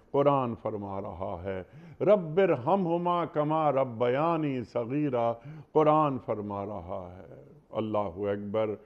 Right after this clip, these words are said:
خواتین و حضرات، یہ بہت بڑا موضوع، اور سرکار دو عالم صلی اللہ علیہ وآلہ وسلم سے کسی نے پوچھا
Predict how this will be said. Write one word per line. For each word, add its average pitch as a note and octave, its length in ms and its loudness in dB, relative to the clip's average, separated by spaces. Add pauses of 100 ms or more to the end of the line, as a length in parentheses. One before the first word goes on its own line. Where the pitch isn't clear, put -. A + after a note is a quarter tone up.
(320)
خواتین F3 320 2
و - 20 0
حضرات، E3 280 2
یہ D#3+ 60 0
بہت C3+ 260 0
بڑا B2 280 4
موضوع، A#2+ 500 -2
اور D3 80 0
سرکار C3 440 -2
دو G#2+ 180 -2
عالم E3+ 460 4 (460)
صلی D#3+ 180 4
اللہ C#3+ 160 2
علیہ A#2+ 640 2
وآلہ G#2 600 -4
وسلم G2 680 -6 (960)
سے D3+ 80 -4
کسی D#3+ 240 -4
نے D#3+ 80 -8
پوچھا B2+ 440 -8